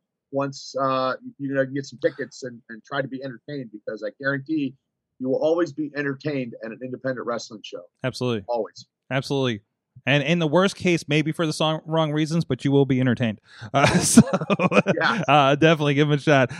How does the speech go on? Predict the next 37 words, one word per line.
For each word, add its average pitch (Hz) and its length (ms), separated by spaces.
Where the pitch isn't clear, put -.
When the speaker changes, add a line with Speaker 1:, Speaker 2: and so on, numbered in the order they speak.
Speaker 2:
Uh, 160 200
and 185 300
also, 233 260
I 196 60
would, 208 160
I 277 180
also 240 220
mentioned, 185 240
'cause 139 100
I 143 80
just 156 140
thought 170 160
about 147 160
that 127 160
too, 165 80
is 127 140
you're 120 100
talking 139 240
about 131 140
people 123 200
popping 120 320
up, 127 220
because 135 380
I 139 120
know, 139 360
uh, 127 260
affiliated 151 320
with, 131 160
of 135 140
course, 135 180
Fight, 131 320
Fight 131 160
Underground, 135 500
uh, 120 260
Shauna 123 260
Reed 147 200
is 139 140